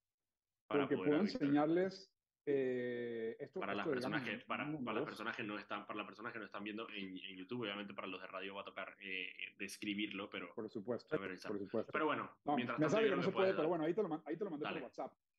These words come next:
Speaker 2: Y
Speaker 1: Ok.
Speaker 2: basi-, básicamente, ¿qué ocurrió? Eh, en dos mil diecisiete,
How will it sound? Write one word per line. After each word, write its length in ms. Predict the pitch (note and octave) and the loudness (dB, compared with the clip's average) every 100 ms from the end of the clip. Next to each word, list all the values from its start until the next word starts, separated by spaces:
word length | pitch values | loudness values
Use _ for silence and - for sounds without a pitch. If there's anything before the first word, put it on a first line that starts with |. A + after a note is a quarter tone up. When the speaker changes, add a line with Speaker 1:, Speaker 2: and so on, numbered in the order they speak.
| _ _ E3+ | _ _ -6
Speaker 2:
Y 140 | F3 | -2
Speaker 1:
Ok. 140 | E3+ G#2 G#2 - | 0 0 -4 -6
Speaker 2:
basi-, 360 | A3 B3 C4+ - | -4 -4 -6 -10
básicamente, 840 | B2+ G#3+ G#3+ G#3 D3 E3+ F#3+ G3 - _ | -4 -2 0 0 2 2 2 2 -2 _
¿qué 80 | A3 | 2
ocurrió? 520 | A3 G#3 F3+ C3+ - _ _ - | 4 4 6 4 0 _ _ 0
Eh, 420 | D3+ D3 C#3+ C3+ - _ _ _ _ _ _ - | 4 6 4 -2 -12 _ _ _ _ _ _ -4
en 80 | |
dos 120 | C4 B3 | 0 2
mil 120 | C4 | 0
diecisiete, 720 | C4+ A#3 A#3+ G3+ G#3 A3 | -2 -2 0 2 2 -2